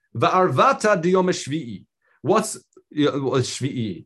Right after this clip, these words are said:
I mean, what is this Arva Yom Shvi'i? That is the Chibut Arava. This is the beating out of the Aravot on Hoshana Rabbah.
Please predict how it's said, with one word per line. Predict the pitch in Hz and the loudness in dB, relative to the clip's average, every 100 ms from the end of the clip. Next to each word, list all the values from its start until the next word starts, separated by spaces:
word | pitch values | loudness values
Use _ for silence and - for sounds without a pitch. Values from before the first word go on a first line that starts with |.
| _ | _
I | 123 127 | -2 0
mean, | 135 139 131 | 2 2 2
what | 160 190 160 | 2 2 4
is | 165 127 | 4 4
this | 139 - | -2 -2
Arva | 147 160 147 | 0 0 0
Yom | 135 | -2
Shvi'i? | 120 - 175 202 180 | -4 -4 -6 -4 0
That | 175 - | 0 2
is | 165 160 | 0 0
the | 131 156 | 0 -2
Chibut | 123 120 190 120 247 262 | -2 -4 -4 -2 -4 -4
Arava. | - 123 110 92 80 85 | -6 -6 -6 -6 -10 -6
This | 156 | -6
is | 156 | -2
the | 139 | -2
beating | 117 107 208 165 160 | 0 0 2 2 0
out | 233 247 | -2 -2
of | 190 | -2
the | 156 | -2
Aravot | 139 143 139 135 147 | -2 -2 -2 -4 -6
on | 120 | -6
Hoshana | 120 156 160 | -6 -4 -4
Rabbah. | 196 202 165 160 | -2 -2 -2 -4